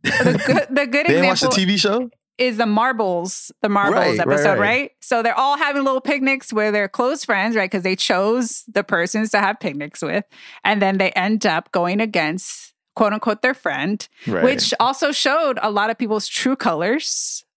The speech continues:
Speaker 1: uh, which was also interesting. But, like, I, I don't, it's just hard for me to really be like, how can you really build friendship in these, or expect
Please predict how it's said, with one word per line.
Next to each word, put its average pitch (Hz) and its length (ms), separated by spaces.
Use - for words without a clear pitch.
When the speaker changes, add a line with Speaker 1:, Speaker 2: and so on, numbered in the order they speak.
Speaker 1:
uh, 180 420
which 180 180
was 190 140
also 202 320
interesting. 190 640
But, 240 320
like, 233 600
I, 240 160
I 262 80
don't, 285 320
it's 247 180
just 269 140
hard 269 300
for 277 140
me 262 220
to 240 120
really 220 320
be 214 160
like, 202 160
how 196 160
can 262 180
you 254 120
really 220 460
build 202 420
friendship 208 720
in 196 300
these, 196 480
or 262 160
expect - 760